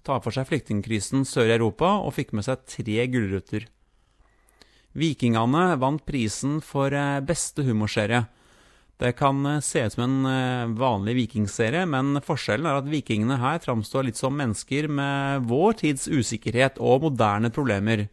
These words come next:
i en gammel setting. Til slutt så er det en T V-serie som stadig er populær, og det er ungdomsserien Skam.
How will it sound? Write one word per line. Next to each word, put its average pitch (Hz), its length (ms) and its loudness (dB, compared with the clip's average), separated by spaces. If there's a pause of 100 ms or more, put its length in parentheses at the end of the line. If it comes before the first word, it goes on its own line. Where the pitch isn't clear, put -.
(320)
i 156 180 -4
en 208 140 0
gammel 127 440 2
setting. 101 440 -2 (1200)
Til 156 100 -6
slutt 196 240 2
så 151 260 6
er 143 40 6
det 147 400 2
en 175 180 4
T 160 160 2
V-serie 131 460 2
som 147 260 -2
stadig 120 600 0
er 117 40 2
populær, 151 600 0 (120)
og 131 420 0
det 123 220 2
er 123 240 0
ungdomsserien 110 800 0 (100)
Skam. 110 520 0